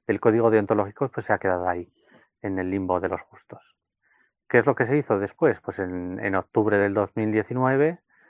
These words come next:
a escondidas, el Consejo de Colegios de Médicos de Cataluña hizo lo mismo,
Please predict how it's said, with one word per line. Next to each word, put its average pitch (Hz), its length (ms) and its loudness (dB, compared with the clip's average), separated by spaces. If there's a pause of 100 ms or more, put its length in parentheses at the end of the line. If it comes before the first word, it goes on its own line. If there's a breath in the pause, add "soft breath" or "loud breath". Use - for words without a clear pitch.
(220 soft breath)
a 104 120 4
escondidas, 117 760 0
el 117 100 -4
Consejo 107 420 -2
de 104 80 2
Colegios 104 420 0
de 104 80 0
Médicos 107 320 -2
de 113 80 0
Cataluña 127 640 -2 (420 soft breath)
hizo 147 200 -2
lo 110 120 6
mismo, 98 440 -6